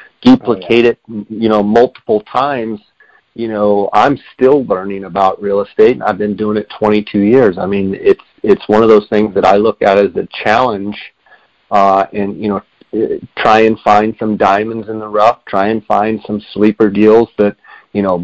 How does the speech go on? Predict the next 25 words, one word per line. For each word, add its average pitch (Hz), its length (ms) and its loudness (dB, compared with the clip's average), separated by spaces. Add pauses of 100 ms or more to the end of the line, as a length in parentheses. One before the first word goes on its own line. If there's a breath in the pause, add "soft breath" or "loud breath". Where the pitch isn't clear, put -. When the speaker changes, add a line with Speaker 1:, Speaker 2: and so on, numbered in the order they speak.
(240)
Speaker 1:
people 107 420 4
have - 120 -14
passed 107 440 0
on, 127 280 -6
and, 95 160 -12
and 98 320 -16
you've 104 240 -8
been 110 160 -4
able 107 220 2
to, 101 220 -4 (460 soft breath)
you 101 100 -6
know, 92 240 -6 (380)
find 110 260 2
'em 120 120 -4
in 104 100 -6
one 110 240 -4
way 107 120 -6
or 107 100 -6
another, 110 320 -2
make 104 320 -8
'em 98 160 -14
work. 113 340 2
But 95 180 -2
I 98 100 0
think, 123 240 -4